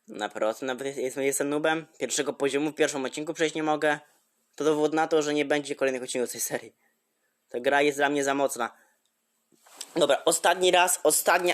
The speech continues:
ostatnia faza, pełne skupienie i lecimy. <coughs> Nie, nie mam koronawirusa, dobra. Nie mam, nie mam, nie mam. Dobra.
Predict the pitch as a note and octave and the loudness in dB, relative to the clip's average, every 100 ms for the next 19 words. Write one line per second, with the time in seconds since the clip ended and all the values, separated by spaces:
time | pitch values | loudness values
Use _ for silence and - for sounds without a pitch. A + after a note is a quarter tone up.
0 | - - F#3+ F#3 F#3 F3 F3 F3+ F3 - | 0 0 2 2 4 4 6 4 2 -2
1 | - _ _ D3+ D3+ E3+ F3 - D#3+ F3 | -20 _ _ 6 6 6 2 -2 0 2
2 | E3 D#3 D3+ - C#3+ D3 C#3 C#3+ A#2+ G2 | 4 2 0 -2 2 4 4 0 -2 -4
3 | - _ _ _ _ - - - _ _ | -10 _ _ _ _ 0 0 -2 _ _
4 | _ _ _ _ - B2 B2 C3+ B2+ G#2+ | _ _ _ _ -8 -4 -2 0 -2 -4
5 | G#2 G2 G2+ G2 G#2 - - F2+ - A#2 | -6 -6 -6 -10 -12 -10 -10 -12 -6 -2
6 | A2 - - _ _ _ _ _ _ _ | -2 -4 -10 _ _ _ _ _ _ _
7 | G#2+ A2 A#2 G2+ A#2 A#2+ G2+ - - C#3+ | -10 -6 -6 -4 -4 -4 -4 -12 -6 0
8 | D#3+ E3 C#3+ A#2 D3 D#3 B2 G2 - D3+ | 4 4 2 0 2 2 0 -8 -4 0
9 | G3+ F#3+ D#3+ B2+ F#3+ E3+ A#2+ G2+ _ - | 4 4 4 2 2 2 -2 -8 _ -6
10 | A2+ G2+ | -6 -6